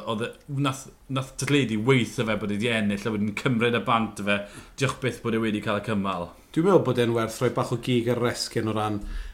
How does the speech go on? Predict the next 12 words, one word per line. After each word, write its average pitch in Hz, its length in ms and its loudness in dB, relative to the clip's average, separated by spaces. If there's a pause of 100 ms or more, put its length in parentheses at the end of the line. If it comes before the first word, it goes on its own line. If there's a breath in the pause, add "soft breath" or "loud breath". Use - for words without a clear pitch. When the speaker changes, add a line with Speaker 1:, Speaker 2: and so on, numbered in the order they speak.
Speaker 2:
y 120 140 -6
berthynas 127 500 2
rhwng 120 160 2
Ffrainc 107 420 -4
a'r 104 140 -6
Tour 110 220 0
de 101 80 -4
France, 90 420 -6
oherwydd, 110 480 0 (380 loud breath)
yym, 120 320 0 (440)
gan 165 200 2
ma' 190 140 2